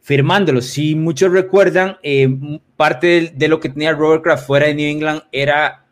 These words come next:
directamente atado a darle de vuelta a la comunidad en Boston y tenía que ver con el hecho de la violencia doméstica, su esposa específicamente. Entonces, esto era conflictivo para Robert Kraft, la llegada de Antonio Brown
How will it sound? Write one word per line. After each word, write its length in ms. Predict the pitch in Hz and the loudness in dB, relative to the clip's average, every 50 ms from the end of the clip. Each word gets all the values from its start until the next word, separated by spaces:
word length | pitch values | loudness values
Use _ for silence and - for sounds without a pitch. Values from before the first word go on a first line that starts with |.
| _ _ | _ _
directamente 600 | - 127 131 131 135 135 139 151 147 147 139 160 | -10 -6 -4 -4 -4 -2 -4 -6 -6 -4 -2 -2
atado 460 | 151 139 - 147 139 143 151 160 156 - | -4 -2 0 0 2 2 2 2 0 0
a 100 | 139 127 | -2 0
darle 260 | 120 120 127 135 151 | 0 0 0 0 0
de 60 | 147 | 0
vuelta 340 | 139 135 135 135 131 135 139 | 2 2 2 0 0 0 0
a 20 | 139 | -2
la 120 | 143 139 | -2 -2
comunidad 460 | 151 143 139 135 135 131 131 127 135 | -4 -4 -2 0 2 2 2 2 0
en 140 | 147 147 147 | -2 -4 0
Boston 420 | 156 170 165 - - - 170 175 - _ _ - - _ _ - | 0 0 0 0 -4 -8 -8 -8 -8 _ _ -20 -20 _ _ -6
y 80 | 156 135 | -6 -2
tenía 340 | 135 143 135 139 147 156 | 0 0 0 2 0 0
que 100 | - 160 | 0 0
ver 180 | 147 147 - - | 0 0 0 -2
con 160 | 160 156 143 | -4 -4 0
el 80 | 135 135 | 0 0
hecho 420 | 143 139 - - 175 170 165 - _ _ _ 107 | 0 0 -2 -2 -4 -4 -4 -6 _ _ _ -2
de 420 | 131 135 143 156 180 202 196 - - _ _ _ _ _ _ | 0 2 2 2 2 0 -2 -6 -14 _ _ _ _ _ _
la 160 | - 127 131 | -2 0 2
violencia 500 | 135 135 131 127 135 143 143 135 - 156 | 2 2 2 2 2 0 0 0 2 2
doméstica, 560 | 139 135 131 135 139 135 135 131 127 - - | 2 4 2 2 2 0 0 -2 -6 -8 -8
su 180 | - - 156 151 | -8 -2 -2 -2
esposa 360 | 135 135 - 165 175 165 170 | -2 -2 -2 -2 -2 0 -2
específicamente. 680 | 147 135 135 127 131 131 127 135 131 127 127 123 123 131 | -4 -4 -4 -4 -4 -4 -6 -4 -4 -2 -2 -2 -2 -4
Entonces, 400 | 107 - 151 143 175 175 - _ - | -6 -8 -8 -8 -8 -8 -8 _ -2
esto 320 | 175 180 175 175 - 185 | 0 0 0 2 2 2
era 160 | 185 185 185 | 2 2 2
conflictivo 680 | 185 165 151 127 127 127 123 - - 160 170 170 147 - | 0 -2 -2 0 0 -2 -2 0 4 4 4 4 4 2
para 200 | 127 120 104 104 | 0 0 0 0
Robert 320 | 107 117 120 120 117 - | -2 -2 -2 -2 -4 -2
Kraft, 200 | - 123 123 123 | -2 -2 0 0
la 60 | 123 | 0
llegada 320 | 113 113 110 104 117 113 120 | -2 -2 -2 -4 -2 -2 0
de 60 | 127 | 0
Antonio 360 | 123 120 - - 117 120 120 | -2 -2 -2 -4 -4 -4 -4
Brown 200 | 117 120 117 113 | -4 -6 -6 -6